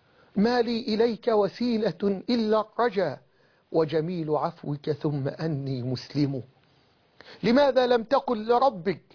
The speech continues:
"اللهم إني أعوذ بك من الشيطان الرجيم، وأعوذ بك من هذه المعصية"،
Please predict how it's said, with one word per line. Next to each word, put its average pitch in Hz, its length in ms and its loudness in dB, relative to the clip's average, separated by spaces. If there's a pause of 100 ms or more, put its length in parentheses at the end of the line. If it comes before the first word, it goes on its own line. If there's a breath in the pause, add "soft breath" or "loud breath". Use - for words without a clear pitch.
(600)
"اللهم 151 380 -2
إني 135 380 -4
أعوذ 127 320 -4
بك 127 220 -6
من 127 160 -2
الشيطان 127 600 -4
الرجيم، 123 520 -6 (380 loud breath)
وأعوذ 165 440 0
بك 220 220 0
من 202 220 0
هذه 226 360 0
المعصية"، 226 720 2